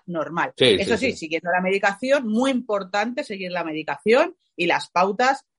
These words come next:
Speaker 1: de, del médico, importantísimo. Y luego a partir de ahí, una vez que tienes, eh, completa la fase,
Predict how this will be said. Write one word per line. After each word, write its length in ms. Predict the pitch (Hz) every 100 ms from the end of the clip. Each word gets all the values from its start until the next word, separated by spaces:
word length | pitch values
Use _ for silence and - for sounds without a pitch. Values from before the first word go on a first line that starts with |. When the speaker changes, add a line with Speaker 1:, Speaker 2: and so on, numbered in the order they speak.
| -
Speaker 1:
de, 320 | 156 143 135
del 220 | 139 131 127
médico, 420 | 175 147 139 135
importantísimo. 880 | 214 185 196 180 180 196 151 127 - - -
Y 80 | -
luego 160 | 202 226
a 40 | 233
partir 360 | 233 233 226
de 80 | 226
ahí, 280 | 220 262 392
una 220 | - 196 185
vez 180 | 180 -
que 100 | 147
tienes, 340 | 175 175 -
eh, 420 | - 170 170 165 165
completa 560 | 170 156 151 135 131 -
la 160 | 147
fase, 460 | - 175 - 131